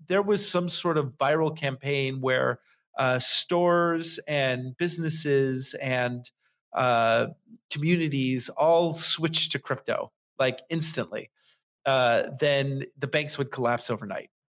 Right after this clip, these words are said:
And, and we need free internet for that to happen. Uh, so if,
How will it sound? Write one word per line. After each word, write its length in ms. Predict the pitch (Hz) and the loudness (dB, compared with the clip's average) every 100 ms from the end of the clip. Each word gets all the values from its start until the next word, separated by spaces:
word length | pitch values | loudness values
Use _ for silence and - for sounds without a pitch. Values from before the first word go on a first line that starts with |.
| _ | _
And, 360 | 143 143 135 135 - | 0 0 0 -4 -4
and 520 | 143 135 131 135 - - - | 0 0 -2 -4 -6 -10 -6
we 180 | 156 160 | 0 0
need 420 | 151 147 135 - - | 2 0 -2 -8 -14
free 300 | - - 190 | -6 2 4
internet 440 | 180 151 139 156 - | 4 2 2 0 0
for 80 | 143 | 0
that 160 | 131 | 2
to 100 | 139 | 0
happen. 360 | 127 127 190 214 _ _ - _ - | -2 0 -2 -4 _ _ -20 _ -2
Uh, 540 | 143 139 131 127 127 | 2 4 4 4 2
so 560 | - - 151 143 143 135 | -2 0 4 6 4 4
if, 220 | - 151 | 2 -2